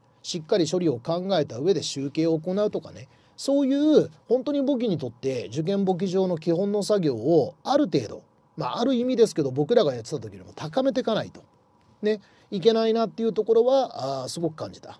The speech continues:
特にまあ、三級なんか僕感じましたね。あのー、ちょっとこれは演習量、まあ、繰り返した悪いけど、演習量の差がかなり顕著に出るんじゃないかな、いうふうに思いましたよ。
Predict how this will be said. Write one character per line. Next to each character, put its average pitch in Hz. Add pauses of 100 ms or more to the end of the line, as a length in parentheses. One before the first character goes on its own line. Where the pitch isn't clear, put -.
特 247
に 165
ま 131
あ、 -
三 254
級 269
な 262
ん 214
か 139
僕 131
感 170
じ 170
ま 175
し 156
た 101
ね。 90 (460)
あ 202
の 214
ー、 196
ち 190
ょ 240
っ 233 (120)
と 247
こ 220
れ 214
は 202
演 190
習 180
量、 120
ま 156
あ、 -
繰 160
り 165
返 170
し 160
た 160
悪 160
い 131
け 113
ど、 113
演 180
習 170
量 123
の 101
差 113
が 101
か -
な 180
り 117
顕 135
著 110
に 98
出 110
る 107
ん -
じ 95
ゃ 85
な 87
い -
か -
な、 - (800)
い 180
う 185
ふ 151
う -
に -
思 160
い 160
ま 156
し 156
た -
よ。 -